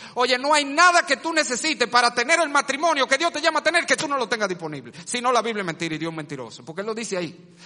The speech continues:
Tú tienes todo lo que necesitas para ser el esposo, para ser la esposa, para ser el padre, para ser el hijo. Dios dice, "Está aquí, ven a buscarlo que está aquí". Tenemos todo el poder que necesitamos.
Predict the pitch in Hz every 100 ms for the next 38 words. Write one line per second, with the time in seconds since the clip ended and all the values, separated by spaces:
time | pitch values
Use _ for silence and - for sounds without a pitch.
0 | - - - 294 294 311 294 - 381 381
1 | 359 320 294 285 240 339 311 294 262 220
2 | 349 320 269 294 339 302 277 254 226 339
3 | 311 - 330 302 277 254 226 339 311 302
4 | 311 294 262 240 302 302 285 302 277 269
5 | 330 302 339 311 320 359 349 349 269 180
6 | 226 381 349 277 214 214 175 196 208 -
7 | - - - _ _ _ _ _ _ _
8 | _ _ _ _ _ _ _ _ _ _
9 | 143 151 165 165 175 165 131 139 131 143
10 | 120 - 110 107 107 104 - 101 85 _